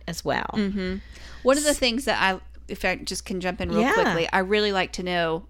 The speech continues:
Speaker 2: when I'm thinking about a place is, like, what, how do you get there? 'Cause, like, especially with islands.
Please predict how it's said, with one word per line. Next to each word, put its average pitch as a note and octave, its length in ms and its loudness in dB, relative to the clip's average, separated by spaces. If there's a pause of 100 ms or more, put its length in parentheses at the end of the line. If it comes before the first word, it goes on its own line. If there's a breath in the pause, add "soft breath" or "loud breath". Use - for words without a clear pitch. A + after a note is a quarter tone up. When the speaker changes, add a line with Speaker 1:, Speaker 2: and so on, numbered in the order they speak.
Speaker 2:
when F3+ 180 -2
I'm D#3 320 -4
thinking F#3 280 -2
about D#3+ 180 -4
a D#3+ 40 -4
place E3 400 -2
is, D#3 260 2
like, D#3 160 0
what, F#3+ 260 4
how G3+ 180 4
do F#3 80 2
you E3 80 -6
get - 240 -6
there? C#2 280 -6 (120)
'Cause, G#3+ 200 0
like, E3 180 2
especially G#3 360 -2
with E3+ 140 -6
islands. G#2+ 800 -6